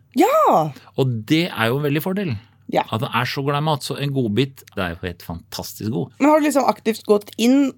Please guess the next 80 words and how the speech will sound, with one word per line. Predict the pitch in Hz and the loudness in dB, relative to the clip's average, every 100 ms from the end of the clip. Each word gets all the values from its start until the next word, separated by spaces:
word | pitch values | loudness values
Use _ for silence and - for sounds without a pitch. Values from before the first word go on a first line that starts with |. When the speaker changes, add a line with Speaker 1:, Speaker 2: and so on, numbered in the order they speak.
| - | -4
Speaker 1:
for | 214 | -2
å | 202 | 0
lære | 220 226 202 165 147 | 4 4 6 4 0
den | 196 | 0
at | 214 185 | 0 -2
du | 175 | -8
skal | 165 170 | -6 -2
holde | 175 160 151 | 0 0 0
deg | 143 | -4
i | 156 | 0
nærheten, | 185 202 202 196 240 247 254 | 2 4 2 0 2 4 2
du | 208 | 0
skal | - 180 | -6 -4
gå | 180 175 | 0 2
ved | 185 | 0
siden | - 214 175 | -2 -2 0
av | 170 165 180 | 0 -2 0
på | |
gata? | 180 160 220 | 0 2 2
Har | 233 | 2
du | |
liksom | 196 190 | 0 0
belønnet | 185 208 170 165 156 160 | 2 4 2 2 -2 -2
fram | - - 202 | 0 2 4
Speaker 2:
Ja. | 254 | 4
Speaker 1:
adferden? | 240 190 165 160 196 349 | 4 2 2 0 0 -2
Speaker 2:
Belønnet | 120 131 127 113 117 | 0 2 2 0 0
fram, | 135 139 | 0 0
og | 135 135 135 | 0 0 2
den | 139 | 0
er | 139 | 0
veldig | 120 120 | -2 -2
flink | 120 113 | -4 -4
på | 120 120 | -4 0
å | |
bli. | 127 214 - _ _ _ - | 0 -2 -8 _ _ _ -4
Og | 123 | -2
da | 123 | -2
fryser | 120 107 202 | -4 -2 -4
den, | 254 _ 123 | -4 _ -2
uansett. | 117 180 190 | 0 -2 -2
Det | 135 135 | -4 -4
trener | 135 113 | -2 -2
jeg | 113 | 0
gans-, | 107 - - 104 | -2 -4 -6 -2
ganske | 107 87 - | -2 -2 -2
mye | 98 90 | -2 0
på. | 156 226 - | -2 -2 -2
Speaker 1:
Og | 233 | 0
da | |
har | 330 | 0
du | 349 | 2
trent | - - | 0 4
helt | 226 202 | 2 4
vanlig, | 214 160 139 | 2 2 2
Speaker 2:
Ja, | 180 | 4
Speaker 1:
at, | 196 | 4
eh, | 190 180 | 4 4
Speaker 2:
og | 175 | 4
Speaker 1:
var, | 180 | 6
Speaker 2:
gå | |
på | 220 | 6
Speaker 1:
var | 196 | 6
Speaker 2:
tur | |
Speaker 1:
det | 175 | 4
på | 277 | 2
Speaker 2:
også. | 226 | 2
Speaker 1:
en, | |
var | 202 | 0
det | 208 | 0
på | 262 | -4
en | |
City, | 226 202 254 254 | -4 -2 0 0
du | 220 | 0
går | 208 208 208 | 2 2 2
en | 208 | 2
meter | 185 180 175 | 0 0 0
ifra, | 185 196 | 2 2
og | |
så | 196 | 2